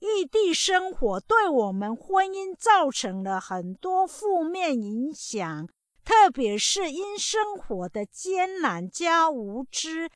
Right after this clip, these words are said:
妻子经历了三次堕胎，给她带来很大的伤害。专家们说，女性堕胎给自己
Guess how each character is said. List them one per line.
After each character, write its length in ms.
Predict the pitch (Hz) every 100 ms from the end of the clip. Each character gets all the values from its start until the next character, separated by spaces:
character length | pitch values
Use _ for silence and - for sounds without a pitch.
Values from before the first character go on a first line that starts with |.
| _ _
妻 320 | - - 427 403
子 220 | 302 247
经 460 | - 415 403 415
历 180 | 415 392
了 160 | 262 202
三 460 | - - 392 392
次 400 | 381 - 381 320 -
堕 320 | - 381 302 220
胎， 520 | - 302 302 302 311 _ _ -
给 220 | 262 220
她 240 | 311 370
带 340 | - 440 415 294
来 280 | 226 190
很 320 | 226 202 185 185
大 340 | 381 392 277
的 180 | 247 220
伤 540 | - - 349 330 320
害。 480 | 330 - 320 220 156 _ _ _ _ -
专 360 | 392 415 415
家 360 | - 392 392 381
们 280 | 302 220 214
说， 600 | - - 330 311 294 294 _ -
女 260 | 254 226
性 380 | 208 - 403 349
堕 320 | - 427 370
胎 280 | 320 359 349
给 280 | 294 269 202
自 300 | - - 392
己 240 | - 240